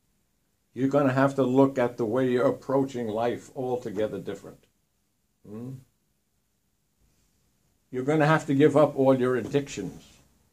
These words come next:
Hmm? The nice thing I like about this center is that there is a general agreement amongst everyone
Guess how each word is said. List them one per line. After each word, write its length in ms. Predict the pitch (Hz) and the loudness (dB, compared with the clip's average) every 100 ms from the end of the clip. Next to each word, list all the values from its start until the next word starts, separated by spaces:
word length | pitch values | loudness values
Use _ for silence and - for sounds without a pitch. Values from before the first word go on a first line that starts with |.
| - | -20
Hmm? 280 | 104 120 120 - _ _ _ - | -16 -14 -16 -20 _ _ _ -12
The 60 | 123 | -4
nice 300 | 165 143 - | -2 -2 -4
thing 220 | 151 147 | -4 -2
I 120 | 135 | -2
like 260 | 127 131 135 | 0 -2 -4
about 460 | 127 123 - 98 | -4 -4 -4 -4
this 200 | 127 165 | -2 -2
center 580 | - 117 110 82 87 110 - _ _ _ _ _ _ | -4 -6 -4 -6 -10 -12 -18 _ _ _ _ _ _
is 200 | 117 92 | -18 -6
that 300 | 120 117 117 | -2 -2 -2
there 180 | 120 117 | -2 -2
is 240 | 117 113 | -4 -6
a 100 | - | -8
general 580 | 104 92 131 147 135 127 | -8 0 4 6 4 2
agreement 600 | 113 92 135 139 110 110 - _ _ _ | 0 2 6 6 4 -2 -8 _ _ _
amongst 400 | 110 120 117 - | -6 -6 -6 -6
everyone 680 | 147 143 139 110 95 107 95 | 0 2 4 2 0 -6 -10